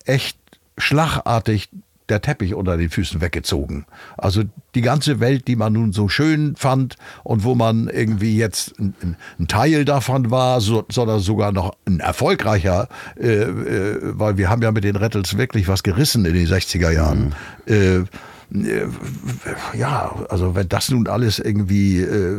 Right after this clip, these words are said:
Speaker 1: vorbei sein soll, ha, das, das, das irgendwie, aber, äh, auf der anderen Seite gab's dann auch wieder so Erlebnisse wie, äh, keine Ahnung, ich hab zum Beispiel zwei Spinde gehabt da in unserer, in unserer Stube da.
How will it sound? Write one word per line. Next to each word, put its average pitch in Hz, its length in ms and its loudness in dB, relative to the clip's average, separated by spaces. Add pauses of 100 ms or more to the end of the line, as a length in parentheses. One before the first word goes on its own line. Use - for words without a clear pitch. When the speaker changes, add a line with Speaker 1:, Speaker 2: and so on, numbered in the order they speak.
(600)
Speaker 1:
vorbei 92 400 2
sein 123 240 2
soll, 131 400 2 (420)
ha, 139 600 0
das, - 260 -6
das, 101 260 -4
das - 380 -4
irgendwie, 143 840 -2 (720)
aber, 151 580 2 (300)
äh, - 180 -12 (680)
auf 95 160 0
der - 120 0
anderen 104 200 2
Seite 104 280 4
gab's 92 280 0
dann 92 160 0
auch 90 200 -2
wieder 95 220 2
so 95 160 2
Erlebnisse 98 720 2
wie, 101 320 4
äh, 95 520 0 (760)
keine 85 260 0
Ahnung, 87 360 0
ich - 140 -8
hab 82 140 0
zum 78 140 -2
Beispiel 78 500 2 (960)
zwei 117 340 0
Spinde 92 460 2
gehabt 80 420 -2
da 78 160 -2
in 82 140 -4
unserer, 82 440 -2
in 98 160 2
unserer 87 360 -2
Stube 87 400 0
da. 80 220 -2